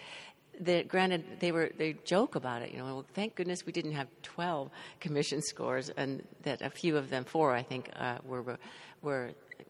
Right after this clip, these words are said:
recorded. So, but they had eight, and some of them were new pieces, and they were all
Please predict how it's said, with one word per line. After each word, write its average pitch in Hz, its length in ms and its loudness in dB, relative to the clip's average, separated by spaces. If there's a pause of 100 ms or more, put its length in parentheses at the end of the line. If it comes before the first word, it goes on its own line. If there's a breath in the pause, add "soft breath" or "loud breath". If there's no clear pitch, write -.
(160)
recorded. 127 480 -2
So, 127 300 2 (320 loud breath)
but - 140 2
they 185 100 6
had 180 220 0 (120)
eight, 208 420 -2 (140)
and 165 120 0
some 196 180 0
of 220 100 0
them 196 160 0
were 160 200 -2 (360 loud breath)
new 190 320 6
pieces, 180 720 -4
and 180 100 2
they 180 60 0
were 175 160 0
all 233 220 -2